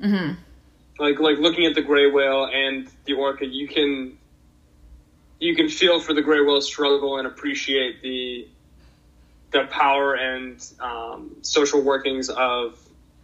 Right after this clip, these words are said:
Speaker 2: the killer whales that are d-, doing, uh, what's it called, like, actually doing the, uh,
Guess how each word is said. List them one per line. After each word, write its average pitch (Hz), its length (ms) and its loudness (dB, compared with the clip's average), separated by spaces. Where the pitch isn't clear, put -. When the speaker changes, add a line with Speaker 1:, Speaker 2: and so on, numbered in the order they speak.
Speaker 2:
the 139 140 0
killer 139 240 4
whales 131 600 2
that 226 140 4
are 123 220 -6
d-, - 120 -12
doing, 147 520 4
uh, 120 240 2
what's 143 160 0
it - 40 -2
called, 113 120 -2
like, - 220 -8
actually 139 420 2
doing 135 240 -2
the, 131 160 -4
uh, 113 180 -4